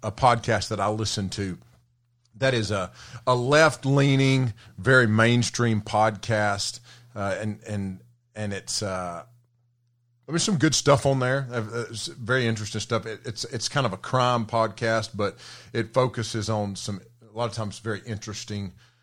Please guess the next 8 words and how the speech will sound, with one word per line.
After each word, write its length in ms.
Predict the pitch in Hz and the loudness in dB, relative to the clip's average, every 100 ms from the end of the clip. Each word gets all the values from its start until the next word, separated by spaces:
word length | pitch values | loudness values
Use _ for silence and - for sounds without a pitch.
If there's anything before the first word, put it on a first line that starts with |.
| _ _ - | _ _ -6
stories 840 | - - 131 117 110 107 101 - - | -4 6 6 8 6 4 0 -4 -6
from 220 | - 107 98 | 0 2 2
the 80 | |
criminal 520 | 92 131 117 107 104 90 - - - | 0 2 2 2 -2 -4 -10 -18 -16
side 400 | - - 98 98 | -4 2 4 4
of 200 | 95 82 | 2 -4
society. 640 | - 107 - 101 95 95 95 | -4 -2 0 0 0 -2 -4
But, 200 | 92 | -6